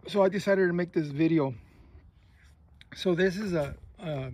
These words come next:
network tool, which is made for communications, telephones, computers, uh, stuff like that. But it lends itself to automotive in the sense that you can trace wires and do different things.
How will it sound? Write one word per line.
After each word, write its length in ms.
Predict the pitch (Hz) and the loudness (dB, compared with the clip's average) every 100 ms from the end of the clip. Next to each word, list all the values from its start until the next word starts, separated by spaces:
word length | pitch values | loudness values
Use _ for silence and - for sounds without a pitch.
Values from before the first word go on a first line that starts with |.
| 147 | -8
network 560 | 156 180 - 196 180 | -2 -2 -2 -4 -4
tool, 420 | - 165 151 147 143 | -6 -4 -2 -4 -4
which 200 | 139 - | -6 -8
is 80 | 131 | -8
made 240 | 156 160 | -8 -8
for 520 | - 160 143 143 139 - _ _ | -8 -4 -4 -4 -8 -14 _ _
communications, 840 | 156 151 165 - 156 143 135 117 - | -4 -2 -2 -2 -2 -2 -8 -10 -12
telephones, 680 | - 160 139 165 156 147 - | -8 -8 -6 -6 -6 -6 -8
computers, 760 | 139 - 170 156 156 147 - _ - - - - _ - - _ _ _ _ _ _ _ _ _ _ _ | -12 -4 -2 0 0 -4 -8 _ -20 -20 -20 -20 _ -20 -20 _ _ _ _ _ _ _ _ _ _ _
uh, 160 | 160 151 | -6 -6
stuff 300 | - 190 160 | -2 -2 2
like 180 | 165 135 | -2 0
that. 380 | 160 170 156 | -2 -4 -6
But 220 | 175 226 - - 113 - - - - - _ _ _ _ _ _ _ _ _ _ - | -2 0 -2 -12 -20 -20 -20 -20 -20 -20 _ _ _ _ _ _ _ _ _ _ -6
it 80 | 165 | -2
lends 280 | 165 202 190 | 0 0 0
itself 400 | - 160 147 - | -2 -4 -4 -4
to 140 | 160 | -4
automotive 480 | 143 135 143 160 135 - - - - - - - - - - - - - - | -4 -4 0 0 0 -6 -20 -20 -20 -20 -20 -20 -20 -20 -20 -20 -20 -12 -2
in 160 | 160 | 0
the 80 | 143 | 0
sense 340 | - 180 180 | -2 -4 -4
that 120 | - 139 | -6 -8
you 80 | |
can 160 | - 151 | -6 -8
trace 380 | - 160 160 - | -2 -2 -2 -6
wires 560 | 165 156 156 151 147 | 0 2 2 -2 -4
and 140 | 147 139 | -6 -6
do 100 | 151 | -6
different 380 | 156 - 131 - | -8 -8 -10 -6
things. 380 | 156 143 120 | -4 -4 -6